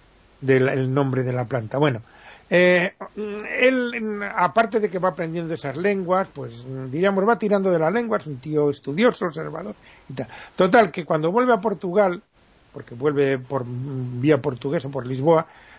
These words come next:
lo, el rey portugués le dice: "Ch, trae pa' acá todo lo que tienes escrito".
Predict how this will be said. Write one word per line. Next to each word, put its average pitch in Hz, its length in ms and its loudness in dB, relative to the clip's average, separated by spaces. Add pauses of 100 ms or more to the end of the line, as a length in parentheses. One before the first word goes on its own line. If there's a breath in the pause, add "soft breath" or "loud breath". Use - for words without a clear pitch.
(140)
lo, 160 480 6
el 151 120 0
rey 175 140 2
portugués 180 460 0
le 160 80 -4
dice: 143 120 -2
"Ch, - 140 -14
trae 185 160 2
pa' 175 120 0
acá 175 120 0
todo 160 140 -2
lo 160 80 2
que 147 40 -4
tienes 147 280 -6
escrito". 131 440 -6